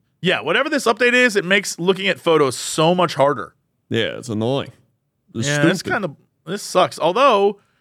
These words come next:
Speaker 1: shout out to the fact that two years ago, someone posted what appears to be just a bottle of Smirnoff poured into another drink. And then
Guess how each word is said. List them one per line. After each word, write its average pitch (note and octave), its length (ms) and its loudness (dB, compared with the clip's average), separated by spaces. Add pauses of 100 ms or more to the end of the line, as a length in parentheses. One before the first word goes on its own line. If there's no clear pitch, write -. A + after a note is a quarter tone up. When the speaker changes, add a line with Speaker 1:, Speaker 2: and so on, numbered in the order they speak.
Speaker 1:
shout A3 440 0
out C#4 240 2
to G#3 80 -8
the G3 100 -2
fact G3+ 320 -2
that - 180 -4
two G#3+ 140 0
years G#3 240 2
ago, D#3+ 160 4
someone E3+ 280 -2
posted D3+ 560 0 (360)
what D3 120 2
appears F3+ 420 0
to E3+ 60 -6
be E3+ 160 4
just D3+ 400 0
a D3+ 60 0
bottle C#3+ 580 2
of D3+ 100 -4
Smirnoff D3 600 0
poured E3 320 2
into D3+ 300 0
another C#3+ 320 2
drink. C3+ 480 -2 (420)
And A#2 280 2
then D3 340 0